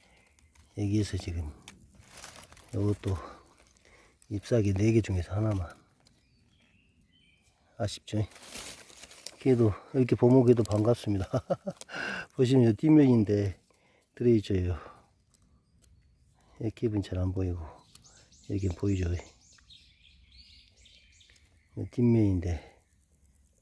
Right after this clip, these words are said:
잘 들었습니다, 뒷면도. 아쉽죠?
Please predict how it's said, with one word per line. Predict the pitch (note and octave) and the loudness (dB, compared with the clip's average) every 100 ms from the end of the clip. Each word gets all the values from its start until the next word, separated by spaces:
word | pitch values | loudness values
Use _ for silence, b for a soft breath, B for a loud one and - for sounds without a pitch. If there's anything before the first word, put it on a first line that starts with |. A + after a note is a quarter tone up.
| _ _ _ _ | _ _ _ _
잘 | - G2+ | -6 -2
들었습니다, | G2+ F#2+ - F2+ - - | -2 -2 -6 -12 -14 -20
뒷면도. | - F#2+ F#2 D#2+ - _ _ _ _ _ _ _ _ _ _ _ _ _ _ _ _ - - - - B B B B B B B B B B b b b b b - - _ _ b b b b b _ _ | -8 -6 -4 -8 -14 _ _ _ _ _ _ _ _ _ _ _ _ _ _ _ _ -20 -18 -18 -20 B B B B B B B B B B b b b b b -20 -20 _ _ b b b b b _ _
아쉽죠? | A2+ B2 - A#2+ | -6 -4 -4 -2